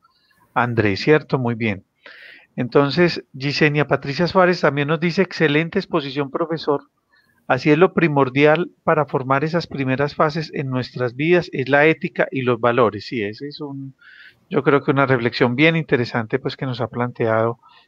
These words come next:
el profesor Andrés. El profesor Wilson Quintero nos dice, "Felicitaciones,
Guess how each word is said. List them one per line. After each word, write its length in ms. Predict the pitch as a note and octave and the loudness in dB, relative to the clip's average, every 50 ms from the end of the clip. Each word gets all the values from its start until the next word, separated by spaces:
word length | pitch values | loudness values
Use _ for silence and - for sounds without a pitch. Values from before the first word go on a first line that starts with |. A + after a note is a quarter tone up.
| _ _ _ | _ _ _
el 120 | - A#2+ A#2 | -10 -10 -10
profesor 500 | - - A#2+ A#2 A#2 A#2+ - - B2 A#2 | -6 -4 -4 -4 -2 -2 -4 -2 0 0
Andrés. 560 | B2+ C3 C3 D3+ F3+ G3 G3+ F#3+ - - - | 2 2 4 6 6 6 6 4 2 -2 -8
El 180 | - G3+ F#3+ - | -10 -12 -12 -8
profesor 320 | - C3 C3 - D3+ C3+ | -6 -6 -4 -2 -2 -2
Wilson 340 | B2+ C#3 D3 C3+ - D#3+ C#3+ | 0 0 -2 -2 -2 -4 -4
Quintero 420 | B2+ D3 C3 A#2+ - C#3+ C3 C#3 C#3+ | -4 -6 -8 -4 -2 0 0 0 0
nos 120 | C#3+ C#3+ B2+ | -2 -2 -2
dice, 240 | B2+ B2+ B2 D3 C#3 | -2 -2 -2 -2 0
"Felicitaciones, 1120 | D3 C#3+ B2+ B2 A#2 B2 C3 A#2 - B2+ A2+ - - D#3 E3 F3+ F#3+ F3+ F#3+ E3+ - - | 0 -2 -2 -2 -6 -8 -8 -6 -4 -4 -4 -2 0 4 4 4 4 4 0 -2 -4 -8